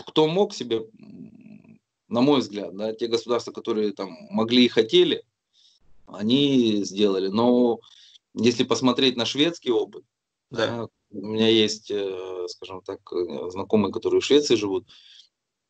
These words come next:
Speaker 1: он говорит: «Слушайте, ну у нас, ну да, болеют. Но мы просто, мы же не можем,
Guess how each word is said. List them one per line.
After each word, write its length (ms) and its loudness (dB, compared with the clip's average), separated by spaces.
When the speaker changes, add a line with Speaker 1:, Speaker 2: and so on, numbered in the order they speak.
Speaker 1:
он 180 2
говорит: 160 2
«Слушайте, 300 0
ну 160 2
у 40 2
нас, 640 -2
ну 220 2
да, 220 4
болеют. 500 -6
Но 120 2
мы 200 4
просто, 720 0
мы 120 -2
же 180 -2
не 240 -2
можем, 360 0